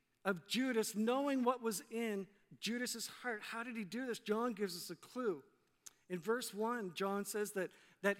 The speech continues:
he loved them, and he loved them to the very end. That's a clue of how Jesus loves us. He loved all of them, not just, not just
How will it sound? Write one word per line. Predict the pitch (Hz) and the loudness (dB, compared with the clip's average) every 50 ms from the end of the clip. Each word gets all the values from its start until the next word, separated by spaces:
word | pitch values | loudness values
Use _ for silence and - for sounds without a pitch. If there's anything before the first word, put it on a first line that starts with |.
| - | -2
he | 214 220 214 | -6 -6 -6
loved | 190 196 214 233 269 269 196 175 | -2 0 2 2 2 2 0 -4
them, | 180 151 143 160 180 170 - _ _ _ _ _ - - _ _ - | -6 -6 -6 -6 -8 -10 -14 _ _ _ _ _ -20 -20 _ _ -4
and | 208 220 202 | -2 -2 -2
he | - 226 220 214 | -2 -2 -4 -4
loved | 190 202 208 220 240 254 269 220 - - | -4 -2 0 2 2 2 2 -2 -6 -6
them | 247 247 240 233 240 226 - _ _ _ _ _ - | -2 -2 0 0 -2 -4 -8 _ _ _ _ _ -6
to | - - 208 240 240 240 240 247 233 - _ _ _ - | -4 -2 0 0 0 -2 -4 -4 -6 -8 _ _ _ -2
the | 170 208 202 | 0 2 2
very | 180 160 147 151 196 214 226 226 220 220 214 214 214 202 190 175 - _ _ _ _ - | 2 -2 4 6 6 6 6 4 2 0 0 0 -2 -2 -4 -8 -12 _ _ _ _ -6
end. | 190 208 202 196 180 165 151 | -4 -4 -4 -4 -6 -6 -6
That's | 196 196 - | -6 -6 -6
a | 208 180 | -8 -10
clue | - - - 226 254 254 254 196 139 - _ _ _ _ _ _ _ _ _ _ _ _ - | -12 -10 -6 -6 -4 -4 -2 -4 -6 -6 _ _ _ _ _ _ _ _ _ _ _ _ -14
of | 165 - | -12 -6
how | - 208 226 226 233 | 0 2 4 4 4
Jesus | 220 - 226 233 240 214 226 220 - - | 2 0 -2 -2 -2 -2 -2 -2 -4 -4
loves | 190 190 202 214 214 190 - | -2 -2 -2 -2 -2 -2 -6
us. | 185 143 131 - - - - _ _ _ _ _ _ _ - _ _ | -8 -8 -10 -12 -16 -18 -20 _ _ _ _ _ _ _ -20 _ _
He | - 247 | 0 4
loved | 254 254 247 247 214 226 | 6 8 8 8 6 4
all | 247 226 240 262 269 262 | 4 4 4 6 6 4
of | 247 196 | 4 4
them, | 202 180 156 151 | 2 0 0 2
not | 175 214 247 240 - | 2 2 2 2 0
just, | 254 247 226 - - - - - _ _ _ | -4 -6 -6 -8 -10 -16 -20 -20 _ _ _
not | - 214 240 233 | 0 0 2 2
just | 254 240 - - | 0 -4 -6 -8